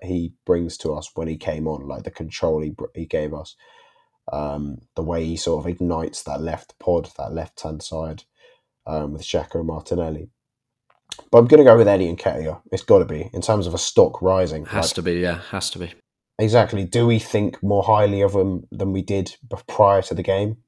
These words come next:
Speaker 1: Probably. We're a little bit more at ease with, with, you know, the way we can play without Gabriel Jesus.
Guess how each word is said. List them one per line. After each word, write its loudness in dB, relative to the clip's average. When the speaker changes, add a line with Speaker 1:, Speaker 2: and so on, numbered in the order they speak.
Speaker 1:
Probably. 2
We're 0
a 2
little 0
bit -2
more 4
at -6
ease -2
with, -12
with, -4
you -4
know, -4
the -6
way 2
we -4
can -6
play 0
without -4
Gabriel -2
Jesus. -4